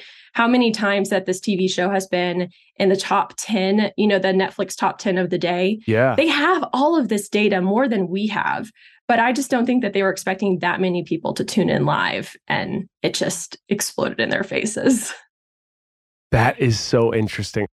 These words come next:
Speaker 2: But one of the things that made my conspiracy go away was when it was over an hour and a half and people still couldn't watch the finale. I was like, "Eh, this is more than just a let's be the number one trending topic. This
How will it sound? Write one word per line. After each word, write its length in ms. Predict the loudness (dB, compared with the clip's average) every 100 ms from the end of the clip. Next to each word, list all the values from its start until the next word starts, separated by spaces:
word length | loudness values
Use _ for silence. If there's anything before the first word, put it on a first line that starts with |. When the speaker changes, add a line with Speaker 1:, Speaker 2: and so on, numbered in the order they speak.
| -4
Speaker 2:
But 160 | 0
one 180 | 2 4
of 80 | 4
the 120 | 0
things 340 | 0 2 2 2
that 160 | 2
made 240 | 2 2 2
my 160 | -2
conspiracy 580 | -2 -6 -2 -2 -2 -2
go 160 | 2 2
away 340 | 4 2 2
was 300 | 2 0 -2 -8 -20 -4
when 160 | 0 2
it 80 |
was 220 | 2 0 -2 0
over 500 | 2 4 4 2 2
an 80 |
hour 340 | 0 0 0 -2
and 100 | -4
a 40 |
half 640 | -8 -8 -6 -6 -10 -16 _ -6
and 100 | -4
people 300 | -2 0 0
still 520 | -2 -6 2 4 2
couldn't 360 | 0 2 2 2
watch 300 | 0 -2 -4
the 60 |
finale. 520 | -8 -4 -4 -2 -4 -4
I 80 |
was 120 | -4 -4
like, 160 | -6 -4
"Eh, 520 | 0 2 4 4 4
this 240 | 4 4 4
is 140 | 4
more 360 | 6 6 6 4
than 220 | 0 0
just 280 | 0 0 0
a 200 | 0 -2 -8 -14 -2
let's 400 | 2 2 2 0
be 160 | 0
the 100 | 2
number 320 | 4 4 2 2
one 200 | 0 0
trending 400 | -2 0 -2 -2
topic. 520 | 0 0 -2 -6 0
This 340 | 2 2 -2